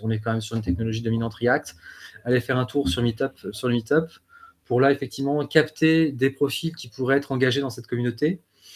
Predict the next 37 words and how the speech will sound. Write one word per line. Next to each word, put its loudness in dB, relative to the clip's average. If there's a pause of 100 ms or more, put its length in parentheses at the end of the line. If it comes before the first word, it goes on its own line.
(240)
Euh, 2
plutôt, -2
on 0
va 6
dire, 4 (100)
quelqu'un 4
qui 0
fréquente 2
régulièrement 0
Meetup, 0
en -2
tout -8
cas, 2
c'est -8
toujours -6
un 0
peu -2
un 2
préjugé, 0
mais 0 (280)
euh, 0
qui -6
se -6
vérifie 0
quand -2
même 0
souvent, -2 (380)
c'est -16
des -14
gens -16
qui -20
sont -18
fortement -12
impliqués -18
dans -14
une -18
communauté, -14